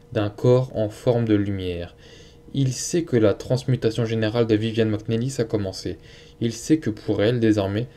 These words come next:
c'est trop tard, alors même que se règlent les détails de l'opération qui doit lui permettre de rejoindre l'anneau orbital, de rejoindre cette terre où elle est née.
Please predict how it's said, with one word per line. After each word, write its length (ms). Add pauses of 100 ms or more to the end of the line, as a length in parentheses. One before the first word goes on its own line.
c'est 140
trop 160
tard, 320 (280)
alors 260
même 280 (460)
que 120
se 280
règlent 480
les 160
détails 360
de 100
l'opération 680 (420)
qui 140
doit 240
lui 160
permettre 420
de 80
rejoindre 720 (280)
l'anneau 360
orbital, 460
de 60
rejoindre 460
cette 320
terre 360
où 180
elle 140
est 60
née. 220